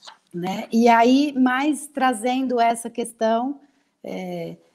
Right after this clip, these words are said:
de comentar a relação dela com o espaço, porque isso é muito importante, a gente poder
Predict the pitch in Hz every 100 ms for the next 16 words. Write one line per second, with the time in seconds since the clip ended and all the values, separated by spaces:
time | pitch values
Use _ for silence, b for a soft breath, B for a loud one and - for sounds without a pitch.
0 | _ 175 226 247 240 233 226 226 233 247
1 | 233 233 226 226 - 214 196 214 220 208
2 | 208 202 196 196 - 214 226 262 269 -
3 | 226 - 226 233 226 220 - 233 214 220
4 | 254 262 240 226 233 247 254 247 240 -
5 | 220 240